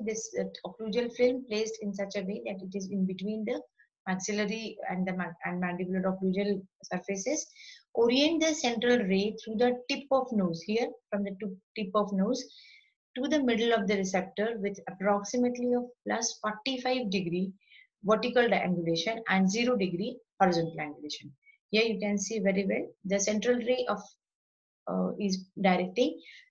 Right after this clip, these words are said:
from patient's face, that is tip of nose, at an angulation of plus forty-five. The third is maxillary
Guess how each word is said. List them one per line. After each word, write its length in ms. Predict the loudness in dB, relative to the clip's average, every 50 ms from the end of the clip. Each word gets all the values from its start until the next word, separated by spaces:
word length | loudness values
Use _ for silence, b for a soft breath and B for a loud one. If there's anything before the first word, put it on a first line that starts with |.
| _ 0
from 220 | 2 2 2 2
patient's 500 | 0 0 0 0 0 -2 -4 -4 -6 -4 -2
face, 220 | -2 -2 -2 -2
that 120 | -4 -4 -4
is 160 | -4 -6 -4 -4
tip 160 | -4 -2 0 0
of 180 | 0 0 2
nose, 460 | 4 4 4 4 0 -2 -6 -10 -14 _ _ _ _ _ _ _ _
at 140 | -2 -2 0
an 80 | 2 2
angulation 600 | 2 4 2 2 2 2 0 0 0 0 -2 -2
of 140 | -2 -2 0
plus 260 | 0 2 2 0 0
forty-five. 480 | -2 -2 -2 -2 -4 -4 -4 -4 -4 -6 -8 -14 -20 _ _ _ _ _ _ _ b b b b b b b b b b _ -2
The 640 | 4 6 8 8 10 10 10 10 8 6 4 2 -2 2
third 280 | 4 6 6 6 4 2 -2
is 300 | -2 0 0 0 0 0
maxillary 640 | 0 0 0 0 0 -2 0 0 0 0 0 -2 -4